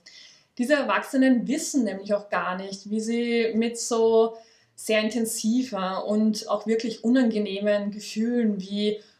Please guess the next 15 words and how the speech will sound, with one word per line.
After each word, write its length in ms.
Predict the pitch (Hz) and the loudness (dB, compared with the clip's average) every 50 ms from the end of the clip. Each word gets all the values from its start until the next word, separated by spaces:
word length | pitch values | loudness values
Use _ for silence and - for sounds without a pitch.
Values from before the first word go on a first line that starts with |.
| _ | _
Wut 600 | - 196 185 214 226 247 262 254 233 214 202 - | -8 -4 0 2 4 4 4 4 4 2 -2 -4
und 560 | - - 208 214 214 214 214 - - - - - | -6 -2 0 0 2 0 0 -2 -6 -10 -12 -16
Trauer 800 | - - 185 180 254 262 254 233 220 208 202 196 190 165 - - | -10 -6 -2 0 2 4 4 4 4 4 4 2 2 0 0 0
und 380 | 208 214 214 214 214 208 202 - - - _ _ | -2 -2 0 0 0 -2 -4 -6 -14 -20 _ _
Enttäuschung 1160 | - 214 214 214 214 - - 202 196 214 240 247 247 - - - 226 226 220 220 214 214 208 - - - _ _ _ - - | -2 -2 -2 -2 -2 -6 -4 -2 0 0 0 0 -2 -4 -2 0 0 2 2 2 0 0 -2 -6 -12 -18 _ _ _ -10 -4
umgehen 500 | - 240 277 349 302 220 190 175 175 180 | 0 2 2 4 4 2 0 0 -6 -6
sollen. 420 | 180 - 185 175 175 180 185 180 180 | -8 -6 -6 -4 -4 -4 -4 -4 -4
Also 400 | - - 202 202 214 214 214 214 - - _ | -2 -2 0 2 2 0 0 0 -4 -10 _
sie 220 | _ - - 233 208 | _ -6 -4 -2 0
haben 200 | 202 220 247 277 | 0 0 2 0
es 120 | 285 277 | 0 0
ja 120 | 277 277 | 0 2
nie 360 | 269 247 233 254 285 294 254 208 | 2 4 4 4 2 2 2 0
wirklich 400 | 269 294 294 - 294 269 - - | -2 -4 -4 -6 -8 -8 -6 -4
gelernt. 560 | 269 226 208 202 220 277 294 233 185 180 | -4 -4 -2 -2 -2 -2 -2 -4 -6 -8